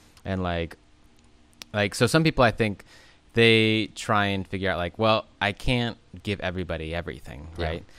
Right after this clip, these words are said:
Speaker 1: And they trying to shut it all out of, like, I
Speaker 2: But had,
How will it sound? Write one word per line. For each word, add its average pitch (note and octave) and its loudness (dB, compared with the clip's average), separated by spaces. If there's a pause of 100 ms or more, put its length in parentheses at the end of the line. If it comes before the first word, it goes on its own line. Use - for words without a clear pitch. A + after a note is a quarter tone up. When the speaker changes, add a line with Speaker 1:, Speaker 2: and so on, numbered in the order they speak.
(180)
Speaker 1:
And F#2+ -4
they G2 2
trying G#2 2
to F2+ -2
shut G2 0
it F2+ -2
all D#2+ -2
out E2+ -2
of, D#2 -12
like, D2+ -12
I F2+ -2
Speaker 2:
But A2+ 4
had, A2+ -2